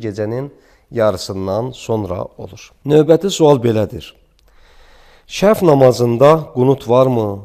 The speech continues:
Şəf namazında qunut yoxdur. Onun əvəzinə vitr namazında qunut var ki, sual verən gecə namazının doqquzuncu, onuncu rəkətlərindən sual verir, yəni beşinci namazdan. Ki, adı onun şəfə namazıdır.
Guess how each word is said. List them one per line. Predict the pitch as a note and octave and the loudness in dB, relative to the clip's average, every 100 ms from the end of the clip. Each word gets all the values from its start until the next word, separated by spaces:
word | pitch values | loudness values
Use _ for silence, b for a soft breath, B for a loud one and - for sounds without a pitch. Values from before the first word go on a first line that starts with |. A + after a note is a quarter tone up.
| - | -14
Şəf | - D#3+ D3 | -8 -6 -4
namazında | A#2 G2+ G2+ A2 G2+ | -4 -4 -6 -6 -6
qunut | G2+ F2+ | -10 -6
yoxdur. | A2 C3+ - E3 E3+ - _ _ _ _ | -4 -4 -4 -8 -8 -16 _ _ _ _
Onun | A#2 B2 D3+ | -8 -4 -4
əvəzinə | B2 A#2 A2 C#3 B2+ | -4 -4 -4 -4 -4
vitr | A#2+ E2+ D#2+ | -6 -8 -8
namazında | D#2 D#2 D2+ D#2+ D#2+ | -8 -8 -10 -14 -12
qunut | D#2+ - | -16 -14
var | F#2+ F#2 | -16 -14
ki, | D#3+ | -14
sual | D3 A2+ G#2+ G2+ | -12 -8 -8 -8
verən | G#2 C#3 D3+ b b b b b b b - | -8 -8 -10 b b b b b b b -2
gecə | C3+ B2+ C#3+ | 0 2 2
namazının | A#2+ G2+ F#2 G2 A#2+ C#3+ D3 - B B B - _ _ _ | 2 0 -4 -2 0 -2 -4 -12 B B B -16 _ _ _
doqquzuncu, | A2 B2+ A#2+ - G#2+ A2 G#2+ C#3 | -6 -4 -4 -8 -6 -6 -4 -2
onuncu | B2 A2 A2 A#2 | -2 -2 -4 -4
rəkətlərindən | G2+ F#2 E2+ F#2 F2 F2 G2 F2+ | -4 -4 -8 -6 -6 -6 -6 -8
sual | - D#2 D2+ | -8 -10 -10
verir, | D2+ D#2 F2 | -12 -12 -12
yəni | G2 A2 | -10 -8
beşinci | G2+ - F2 E2 D2+ | -8 -10 -12 -10 -12
namazdan. | C#2+ C#2+ - D2 C2+ _ _ _ _ - | -10 -12 -16 -20 -20 _ _ _ _ -16
Ki, | C#3+ - - | -14 -14 -8
adı | F#2 G2 A#2 | -8 -6 -8
onun | F#2 G2 A#2 | -6 -8 -10
şəfə | - C3+ B2 D2+ E2 D#2+ b b b - | -6 -6 -6 -12 -12 -14 b b b -12
namazıdır. | E2+ D#2+ D#2+ E2 D2+ D2+ | -8 -8 -8 -12 -14 -16